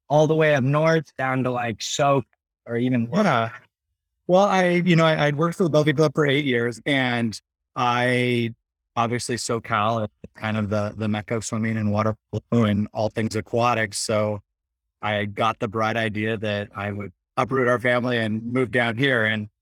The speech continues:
Speaker 2: and right out of the bat, Carlsbad had an opening for an aquatic supervisor or a, a, I'm sorry, a, a, uh, community services supervisor job. And I applied for it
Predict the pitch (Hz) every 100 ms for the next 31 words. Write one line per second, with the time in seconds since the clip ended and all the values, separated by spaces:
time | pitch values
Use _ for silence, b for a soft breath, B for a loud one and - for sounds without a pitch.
0 | _ _ 120 113 127 139 135 117 120 120
1 | 123 - 120 117 127 117 120 110 113 117
2 | 127 139 - 110 107 117 113 - 117 117
3 | 123 123 131 139 - 127 113 104 104 113
4 | 110 69 - _ _ - 117 101 101 107
5 | 117 117 104 104 104 104 104 _ _ _
6 | _ _ _ _ _ _ _ _ _ -
7 | 156 139 196 170 147 127 - 123 110 107
8 | 101 104 104 - _ _ - 113 110 104
9 | - _ _ 127 123 120 117 113 - -
10 | _ 120 117 113 113 113 113 - - 127
11 | 120 - 117 110 127